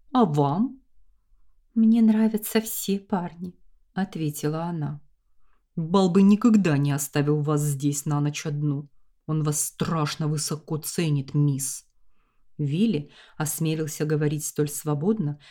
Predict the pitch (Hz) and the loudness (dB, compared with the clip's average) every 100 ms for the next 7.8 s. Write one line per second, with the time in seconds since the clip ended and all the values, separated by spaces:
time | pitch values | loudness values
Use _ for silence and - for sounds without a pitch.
0 | - - 156 151 147 156 190 220 - 151 | -20 -4 0 2 2 0 -2 -4 -4 -2
1 | 147 165 156 143 - - 147 _ - - | 0 -2 -6 -8 -10 -18 -18 _ -20 -20
2 | _ _ - 180 190 202 202 - 202 202 | _ _ -6 0 2 2 0 -2 0 0
3 | 233 147 139 147 - 156 147 151 147 156 | 0 0 0 -4 -4 -6 -2 0 0 0
4 | 160 269 - - 143 - - - - - | 0 -2 -4 -14 -14 -14 -20 -20 -20 -8
5 | 151 160 156 147 - 170 208 208 214 202 | -4 -2 0 0 0 2 6 6 4 -2
6 | - - 196 - 190 - 139 147 143 143 | -6 -8 -8 -10 -12 -12 -6 -2 -2 -4
7 | 143 143 139 147 147 147 139 | -4 -6 -4 -4 -4 -6 -8